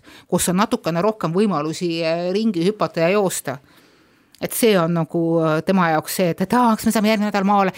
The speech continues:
Issand jumal, tänatud, aitäh, emma, aitäh! Niisugune ülivoolavad emotsioonid, et noh, et, et ta ei oska nagu mingi pidi nendega hakkama saada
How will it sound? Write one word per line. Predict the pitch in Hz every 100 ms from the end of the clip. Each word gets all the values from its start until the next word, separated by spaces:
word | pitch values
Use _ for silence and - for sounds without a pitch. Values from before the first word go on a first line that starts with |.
| -
Issand | 285 - - 262 240
jumal, | 285 254 269
tänatud, | 330 311 302
aitäh, | 302 311 370 392
emma, | 403 359 370
aitäh! | 392 403 - -
Niisugune | 233 247 233 226 - 311 240
ülivoolavad | 285 285 226 233 247 208 196
emotsioonid, | 190 190 - 247 226 170 151
et |
noh, | 175 185
et, | 180
et | -
ta |
ei | 190 196
oska | 240 226
nagu | 196 180
mingi | 254 240
pidi | 175
nendega | 165 - 294
hakkama | - 254 214 208
saada | 214 214